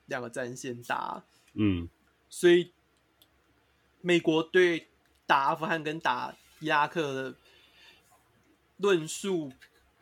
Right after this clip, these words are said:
Speaker 1: 永远都在基督教徒对抗其他人。为什么需要基要督-，
Speaker 2: 嗯。
Speaker 1: 基督教徒对抗其他人呢？因为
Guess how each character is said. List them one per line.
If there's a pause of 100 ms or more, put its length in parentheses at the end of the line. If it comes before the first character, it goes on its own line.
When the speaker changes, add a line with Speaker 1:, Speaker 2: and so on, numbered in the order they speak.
(360)
Speaker 1:
永
远
都
在
基
督
教
徒 (540)
对
抗 (400)
其
他
人。 (1200)
为
什
么
需
要
基
要
督-，
Speaker 2:
嗯。 (260)
Speaker 1:
基
督
教
徒
对
抗
其
他
人
呢？
因
为